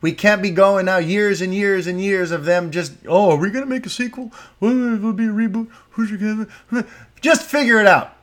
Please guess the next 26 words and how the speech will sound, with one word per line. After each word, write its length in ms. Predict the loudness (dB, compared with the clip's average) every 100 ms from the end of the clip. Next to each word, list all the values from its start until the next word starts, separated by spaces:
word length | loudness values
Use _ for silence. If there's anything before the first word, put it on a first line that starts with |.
| _ 0
all 60 |
right? 140 | 0 0
This 120 | -2
should 160 | -2
not 220 | 4 4 4
be 100 | -2
difficult. 500 | -4 -6 -10 -12 _ _ _ _ _ _ _ _
But 100 | 0
anyway, 300 | 2 2 0
okay, 240 | 0 0 2
now 120 | 4
I'm 60 |
gonna 180 | 2 0
just 400 | -4 -6 -8 -6
change 300 | -2 0 0
up 200 | -2 -4
gears 340 | -4 -2 -2 -2
here. 160 | -2
We're 60 | -2
gonna 140 | -2
be 160 | -2 0
ending 300 | -2 -2 -6
the 140 | -4
episode 460 | -4 -4 -2 -2 -2
fairly 480 | 6 8 8 2 -4
soon. 440 | -6 -6 -6